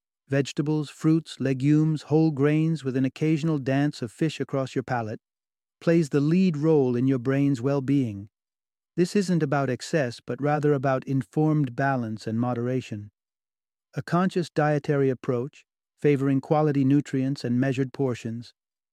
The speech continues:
not only sharpens mental function, but also builds a formidable defense against illness and primes us for a future of robust cognitive health. In essence,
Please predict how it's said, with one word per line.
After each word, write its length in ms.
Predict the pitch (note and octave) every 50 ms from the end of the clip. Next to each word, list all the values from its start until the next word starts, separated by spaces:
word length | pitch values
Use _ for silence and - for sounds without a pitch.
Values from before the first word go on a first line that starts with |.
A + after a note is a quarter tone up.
| _ _ _ -
not 160 | D3 D#3+ E3
only 240 | F3+ F3+ F3 D#3+ C#3+
sharpens 520 | - - D#3+ D3+ D3 C#3+ - C#3+ C3+ A#2+
mental 360 | B2 C3+ C#3+ D3 C#3+ - B2+
function, 600 | A2+ - - D#3+ E3 D#3 - - A#2+ A2 G#2+ A2+ - _ _ _ _ _ _
but 120 | - C#3+
also 320 | D#3 D#3+ E3 - - E3 D3
builds 340 | C3 B2 D3+ D#3 D#3 C#3+
a 80 | C3 B2+
formidable 520 | - - D#3+ D#3+ D#3+ D#3+ C#3+ C3+ B2+ C3
defense 520 | A#2+ B2+ A#2 - - E3+ D#3+ C3+ B2 - -
against 340 | A#2+ B2+ C3 C3 B2+ - -
illness 480 | D3 D#3 D3+ C#3 B2 A2+ A#2 - - _ _ _ _ _ _ _ -
and 160 | B2+ B2+ B2
primes 380 | - D#3 D#3 D#3 D#3 D3+ A#2+ C3+
us 180 | A#2+ A#2 - -
for 140 | - C3
a 60 | B2 A2+
future 480 | - - D#3 D3+ C#3+ - - C3+ B2+
of 160 | B2 A2 A#2
robust 580 | B2 B2 A#2+ A2 A2 C3 C3+ C3+ A2+ - - -
cognitive 480 | - C3+ C3 B2+ A#2+ C3 A#2+ B2 A#2 G#2
health. 300 | A#2 B2 A2 G#2+ G#2+ - _ _ _ _ _ _ _ _ _ _ _ _ _ _ _ _
In 160 | - E3 E3+
essence, 460 | F3+ F#3 E3+ - F3+ F3 E3 - -